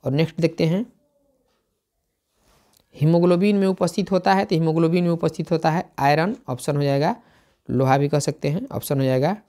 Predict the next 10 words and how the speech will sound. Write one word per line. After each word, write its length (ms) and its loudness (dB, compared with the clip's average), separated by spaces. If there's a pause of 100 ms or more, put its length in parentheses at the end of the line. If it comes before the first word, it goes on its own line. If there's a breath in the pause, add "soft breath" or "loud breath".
डी। 340 -2
अब 120 -2
नेक्स्ट 240 0
सेट 220 0
देखते 320 -2
हैं, 200 0
देखिए 420 -4 (480 soft breath)
नेक्स्ट 360 -2
सेट 300 0
इसमें 320 -2